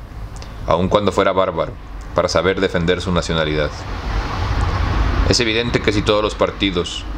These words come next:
o facciones, representando siguiendo el impulso nacional, hubieran manifestado su apoyo decidido al gobierno en la cuestión de la contribución al clero, se habrían encontrado compradores para los bienes raíces de la iglesia,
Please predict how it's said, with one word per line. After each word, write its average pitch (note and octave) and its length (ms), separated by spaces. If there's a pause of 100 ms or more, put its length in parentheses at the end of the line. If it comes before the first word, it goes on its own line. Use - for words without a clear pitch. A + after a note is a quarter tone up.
o - 20
facciones, F2+ 760 (180)
representando F#2+ 680
siguiendo F#2 400
el F2 60
impulso F2+ 380
nacional, E2 480 (680)
hubieran F#2+ 260
manifestado G#2+ 580
su F#2+ 120
apoyo F2 420 (380)
decidido E2+ 520
al D2+ 80
gobierno D#2+ 520 (560)
en F2+ 80
la F2 100
cuestión G2+ 380
de G2+ 80
la G2 80
contribución F2 540
al D#2 180
clero, G2+ 340 (680)
se - 160
habrían F#2+ 280
encontrado G2 580
compradores F#2 640
para F2+ 180
los E2 160
bienes F2+ 260
raíces E2 340
de D#2+ 80
la D2+ 100
iglesia, D#2 420